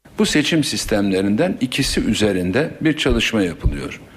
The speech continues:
Daraltılmış bölge mi olmalı, Türkiye gerçeklerine uygun, dar bölge sistemi mi olmalı? Önümüzde topu topu ancak,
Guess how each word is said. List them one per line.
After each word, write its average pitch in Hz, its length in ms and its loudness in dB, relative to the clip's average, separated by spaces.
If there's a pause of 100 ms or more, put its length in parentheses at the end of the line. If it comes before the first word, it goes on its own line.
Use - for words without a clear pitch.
(120)
Daraltılmış 131 640 2
bölge 147 280 2
mi 165 100 2
olmalı, 151 560 2
Türkiye 120 380 0
gerçeklerine 101 760 0
uygun, 113 480 2 (440)
dar 160 260 2
bölge 95 300 0
sistemi 104 480 0
mi 90 100 2
olmalı? 80 500 -2 (420)
Önümüzde 139 480 2
topu - 320 2
topu 110 300 0
ancak, 98 520 -4